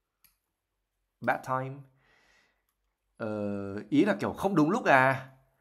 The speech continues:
Harry lau cái lớp kính của mình này với cái bàn tay mà nó kh-,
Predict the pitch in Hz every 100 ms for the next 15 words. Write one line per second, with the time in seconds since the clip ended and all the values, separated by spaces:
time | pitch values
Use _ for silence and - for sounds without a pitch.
0 | _ - 185 185 190 185 160 - _ _
1 | - 175 185 185 185 127 120 190 214 -
2 | 131 131 208 285 - - - 131 117 120
3 | 120 117 107 117 127 175 143 123 131 143
4 | 139 131 120 117 -